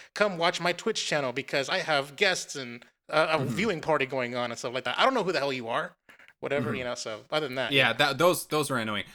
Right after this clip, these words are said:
Speaker 2: I, I've almost become less critical of it just because of, I'm used to it, you know, like, it's like, it is what it is. No, I mean it. Like, so I, I, that's what I'm, I meant as well when I said, like, "Damn, these people took a while to catch up and,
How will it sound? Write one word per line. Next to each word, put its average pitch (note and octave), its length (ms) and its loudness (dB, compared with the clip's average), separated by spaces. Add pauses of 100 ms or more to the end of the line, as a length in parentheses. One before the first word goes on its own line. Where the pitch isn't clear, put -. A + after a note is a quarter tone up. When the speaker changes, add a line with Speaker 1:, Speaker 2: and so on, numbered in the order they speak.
(260)
Speaker 2:
I, D#3 160 4 (220)
I've F3 180 6
almost B3 340 4
become F#3+ 380 0
less D3 340 0
critical C#3 540 -2
of G2+ 100 -4
it G#2+ 240 -2
just D3 440 -2
because C3+ 440 0
of, A#2+ 280 -6
I'm B2 140 0
used F#3 280 -2
to F#2+ 80 -10
it, D#2+ 260 -14
you B2+ 140 0
know, C3 200 2
like, B2+ 260 2
it's - 160 2
like, - 180 2
it - 80 4
is C3 100 -2
what C#3 120 2
it C#3+ 100 0
is. F#3+ 180 2 (300)
No, F#3+ 80 2
I F#3+ 140 4
mean C4+ 180 2
it. C3 160 0
Like, C#3+ 220 2
so D#3 320 -2
I, D3 200 2
I, D3+ 260 2 (180)
that's E3+ 200 2
what F#3 280 6
I'm, D3 280 0 (140)
I C#3 140 2
meant D3+ 220 2
as C3+ 140 -2
well C#3+ 120 4
when C3 100 0
I B2 80 2
said, B2+ 320 0
like, A2 300 -2
"Damn, D3 260 -2
these D3 240 -4
people D3+ 300 -4
took D#3 180 -6
a A#2+ 60 -6
while C#3+ 260 0
to - 100 -8
catch B2+ 320 -4
up D3 280 -2
and, A2+ 180 -8